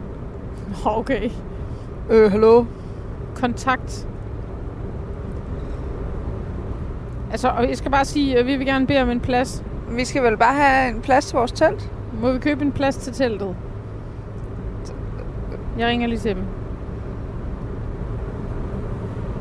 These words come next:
Speaker 1: Husk at holde til højre nu.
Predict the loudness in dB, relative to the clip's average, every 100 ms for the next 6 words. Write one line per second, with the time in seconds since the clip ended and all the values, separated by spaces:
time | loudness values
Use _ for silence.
0 | -6 -6 -6 -6 -6 -4 -4 -4 -6 -6
1 | -6 -6 -6 -6 -6 -8 -8 -8 -8 -6
2 | -2 -2 2 0 2 2 2 2 0 -4